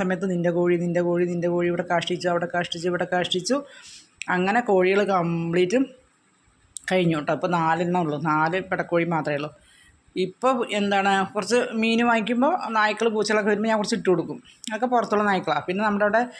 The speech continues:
ഒരു നായ, ആ, റോഡ് സൈഡിൽ കിടക്കണ കണ്ടപ്പോൾ ഞാൻ എടുത്തിട്ട് വന്നു. അറിയാലോ, അത് കുഞ്ഞു നായ്ക്കുട്ടിയായിരുന്നു, പെണ്ണ് നായാണ്, ആർക്കും വേണ്ടാണ്ട്. അപ്പം ഞാൻ എന്ത് ചെയ്തു, അതിനെ കൊണ്ടുവന്നു വളർത്തി വലുതാക്കി.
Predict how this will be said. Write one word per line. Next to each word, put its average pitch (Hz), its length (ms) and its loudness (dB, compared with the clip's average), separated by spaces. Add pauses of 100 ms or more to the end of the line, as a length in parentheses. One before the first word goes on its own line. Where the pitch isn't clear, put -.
(340)
ഒരു 214 180 0
നായ, 202 140 4 (340)
ആ, 202 40 2 (260)
റോഡ് 190 160 0
സൈഡിൽ 196 220 0
കിടക്കണ 180 240 -2
കണ്ടപ്പോൾ 180 240 -4
ഞാൻ 190 100 2
എടുത്തിട്ട് 175 280 -4
വന്നു. 180 140 -2 (100)
അറിയാലോ, 196 360 2
അത് 185 80 0 (680)
കുഞ്ഞു 202 560 0
നായ്ക്കുട്ടിയായിരുന്നു, 160 540 -2 (680)
പെണ്ണ് 196 280 2
നായാണ്, 156 340 2
ആർക്കും 160 320 -6
വേണ്ടാണ്ട്. 143 320 -2 (420)
അപ്പം 170 240 -8
ഞാൻ 151 260 -2
എന്ത് 180 140 -4
ചെയ്തു, 180 180 -4 (500)
അതിനെ 180 240 -8
കൊണ്ടുവന്നു 175 340 -2 (760)
വളർത്തി 226 300 -2
വലുതാക്കി. 190 460 0